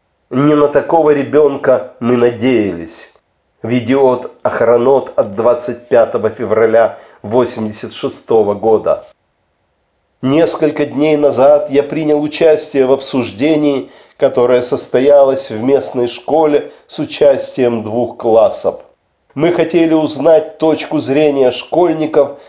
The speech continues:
на сионизм и его будущее.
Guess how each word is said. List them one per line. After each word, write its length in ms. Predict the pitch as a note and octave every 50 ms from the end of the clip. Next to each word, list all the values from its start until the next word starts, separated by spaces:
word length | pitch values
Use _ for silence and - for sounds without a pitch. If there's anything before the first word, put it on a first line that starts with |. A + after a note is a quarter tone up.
| _ _
на 140 | C3+ C#3 C#3+
сионизм 880 | C#3 - - C3+ B2+ B2+ B2+ C#3 D#3+ D#3+ D#3 B2 A2+ D3 D#3 D3+ C#3+ -
и 100 | - C3
его 300 | B2 B2 A#2+ A2+ B2 B2+
будущее. 840 | A#2 G#2+ A2 G3 F3+ B2 G#2+ G#2 - - - - - F#2 E2 - -